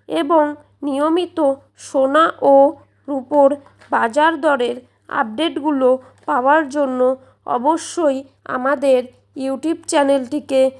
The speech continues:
সাবস্ক্রাইব করে চ্যানেলটির পাশে থাকবেন। তো চলুন দেখে নেওয়া যাক। প্রথমেই দেখে নেব বাইশ ক্যারেট সোনার এক গ্রামের দাম। বাইশ ক্যারেট সোনার এক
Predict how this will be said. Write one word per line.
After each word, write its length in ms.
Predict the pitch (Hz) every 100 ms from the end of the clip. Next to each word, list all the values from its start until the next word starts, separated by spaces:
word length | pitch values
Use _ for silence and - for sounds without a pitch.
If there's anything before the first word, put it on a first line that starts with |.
| _ - -
সাবস্ক্রাইব 600 | 370 - - - 262 254 -
করে 300 | 262 247 247 240 247 _
চ্যানেলটির 680 | - 302 247 247 220 254 254 247 _ _ -
পাশে 360 | 240 262 339 427 - _ _
থাকবেন। 460 | - 269 240 - 226 - _ _ _ -
তো 100 | 370 320 320 330 _ -
চলুন 400 | 320 320 320 302 311 _ - 247
দেখে 280 | 247 262 311
নেওয়া 300 | 359 370 370
যাক। 280 | 294 247 - _ _ _
প্রথমেই 520 | - 277 320 339 370 359
দেখে 300 | 262 262 320
নেব 220 | 330 311 254 254 269 _ _ - 233
বাইশ 320 | 294 349 330 -
ক্যারেট 420 | 330 262 262 262 262 - _
সোনার 480 | - - 294 285 240 254 _ _ -
এক 80 | 277 240
গ্রামের 420 | 269 254 262 349 392 -
দাম। 220 | 285 - 381 _ _ _ _ _ -
বাইশ 340 | 247 247 311 -
ক্যারেট 400 | - 392 311 285 285 _ _
সোনার 460 | - 302 277 269 247 269 _ -
এক 80 | 269